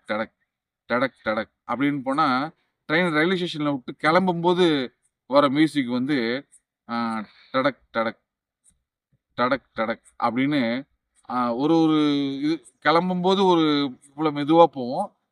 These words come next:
அங்கேருந்து வரும்போது பார்த்தீங்கன்னா, டடக், டடக், டடக், டடக்னு அப்படின்னு சவுண்டு நமக்கு தெரியும். அந்த சவுண்டு வர்றதுக்கு காரணம் உங்களுக்கு தெரியலாம் நிறைய பேருக்கு.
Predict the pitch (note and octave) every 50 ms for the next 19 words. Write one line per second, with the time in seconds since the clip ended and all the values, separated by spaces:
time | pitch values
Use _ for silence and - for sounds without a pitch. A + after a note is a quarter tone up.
0 | _ - C3+ D#3+ F3+ F3+ F3 D3 D3+ D#3 E3+ F#3+ F#3+ F#3+ F#3 F3 D3 D3 B2 C#3+
1 | D#3 F3 F3+ D#3 C#3+ D#3 D#3+ - _ _ - C3+ C#3 C3+ - _ - B2 A2+ A#2
2 | A2+ - _ _ _ _ _ _ _ _ _ _ - C3+ C#3 - - - - B2+
3 | B2 B2+ B2 C3 A#2+ G#2 G2+ A2+ A2+ A#2 A2+ A2 G#2+ G2+ F#2+ F#2 - _ _ -
4 | C#3+ D#3+ E3 E3 E3 D#3+ C#3+ B2+ A2 G2+ - B2+ A#2+ A#2+ G#2 - - _ _ _
5 | _ - B2 C#3 C#3+ C3+ - D#3+ F3 G#3 G#3 G3 G3 F#3 F3 E3 D#3+ D#3 D3+ C#3+
6 | D3 D3 D3 C#3 C#3 B2 - C#3 C#3 D#3 D#3+ E3 D#3+ D3+ C#3 B2+ G#2 - C3 C#3
7 | D3 D3 C3+ B2 A#2 A2 G#2+ A2+ A2+ G#2+ G2+ A2 G#2+ F#2+ F#2+ F#2+ -